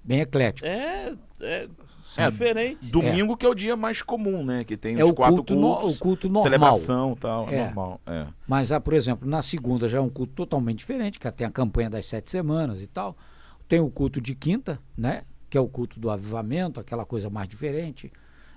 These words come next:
Speaker 1: E, a, e tem o, os outros, que é o Tim e tal, o culto jovem. Cada um no seu estilo, do seu jeito. São cultos diferentes. E isso é também uma coisa legal. Quer dizer, é o culto que me
Speaker 3: É,
Speaker 1: agrada.
Speaker 3: tem pra todos os, todos os gostos.
Speaker 1: É.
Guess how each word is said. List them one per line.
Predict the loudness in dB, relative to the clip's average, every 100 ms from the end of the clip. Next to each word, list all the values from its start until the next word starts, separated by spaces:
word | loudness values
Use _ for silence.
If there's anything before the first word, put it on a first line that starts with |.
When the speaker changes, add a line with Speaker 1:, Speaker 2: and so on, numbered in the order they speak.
| -12
Speaker 1:
E, | -8 -6
a, | -8 -10 -14 -8
e | -8
tem | 0 0
o, | 0 -6 -14 -16 -8
os | -4 -4 -2
outros, | -4 -4 -6 -8
que | -6
é |
o | -8
Tim | -6 -4 -2 0 -2 -4 -8 -12
e |
tal, | -14 -10 -8
o | -8
culto | -10 -12 -8
jovem. | -4 -4 -6 -12 -20 -20 -10
Cada | -6 -2
um | 0 0
no | -2
seu | 2 2
estilo, | 0 -6 -2 0 -2
do | -4
seu | -2 2 2
jeito. | 2 -2 -2 -4
São | -4 -4
cultos | -2 -4 -4
diferentes. | -8 -4 -2 -2 -4 -8 -20 -12
E | -4 -2
isso | -2 -2 -2
é | 0
também | -2 -2
uma | -2 -2
coisa | 0 0 0
legal. | 0 0 -2 -6
Quer | -10
dizer, | -10 -10 -8
é | -10
o | -4
culto | -4 -4
que | -4
me | -4
Speaker 3:
É, |
Speaker 1:
agrada. | -4 -2 -2
Speaker 3:
tem | -4 -6
pra | -6
todos | -6 -6 -6 -6
os, | -6 -6 -8 -14 -10
todos | -10 -10
os | -12
gostos. | -10 -10 -6
Speaker 1:
É. | -6 -6